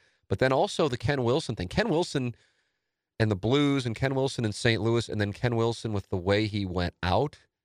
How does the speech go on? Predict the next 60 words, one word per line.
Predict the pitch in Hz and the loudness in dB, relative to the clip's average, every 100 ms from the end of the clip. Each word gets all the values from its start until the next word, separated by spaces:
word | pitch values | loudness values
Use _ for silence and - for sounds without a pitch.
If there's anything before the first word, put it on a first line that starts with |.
| _ _ _ | _ _ _
by, | 92 92 | 0 2
like, | 82 87 | 0 -4
lighting | 87 92 98 117 110 98 | -2 2 4 2 0 -2
up | 117 - | -4 -6
the | |
Bucks | 107 98 117 - - | -2 0 -2 -4 -8
and | 92 | -6
the | 87 | 0
Kellys | 104 110 120 107 | 2 2 0 -2
on | 98 | -2
his | 87 | -2
way | 95 92 | 0 0
out | 92 | -2
in | 95 | -2
an | 95 | -2
interview | 104 101 98 | -2 -2 0
with, | 95 - _ _ _ - - | 0 -2 _ _ _ -6 0
I | |
believe | 92 92 139 165 | 2 2 2 0
it | |
was | 101 104 | -2 0
Mike | 110 110 | -2 -2
Claiborne | - 110 110 101 | -2 0 0 0
and | 92 | 2
Bob | 98 95 | 0 2
Ramsey | 92 101 107 95 | 0 0 -2 -2
on | 82 92 107 113 | 0 0 -2 -2
five | - 101 | 0 0
ninety | 98 104 107 | 0 -2 -2
The | 92 | -4
Fan, | 101 104 107 | -2 -2 -2
K | 101 | -2
F | 98 - | -2 -4
N | 98 | -4
S, | 110 - | -4 -6
in | 92 | -6
two | 107 | -2
thousand | 104 104 95 87 | 0 0 -2 -4
four | 104 101 110 | 0 2 2
was, | 95 87 - _ _ _ _ | 0 -4 -10 _ _ _ _
like, | 101 - | 0 0
a | |
signature | - - - 131 127 120 - 90 | -4 -6 0 0 0 -2 -2 -2
moment. | 85 98 120 90 - _ _ _ _ | 2 2 2 -2 -10 _ _ _ _
And | 95 92 | 4 6
also | 95 107 - | 6 4 -2
kind | 95 101 104 | -4 -2 -2
of | |
this | 92 - | -2 -6
thirty | - 110 110 110 | 0 2 4 2
for | - 87 | -2 -6
thirty-esque, | - 107 107 104 92 95 98 - | 2 4 4 2 4 4 2 0
if | 95 - | -4 0
you | |
were | 92 | 0
doing | 92 95 | 2 0
local | 87 95 104 98 | 2 2 2 -2
thirty | - 101 98 | 2 2 2
for | - | 0
thirties, | 87 98 98 87 85 | 2 2 4 2 -2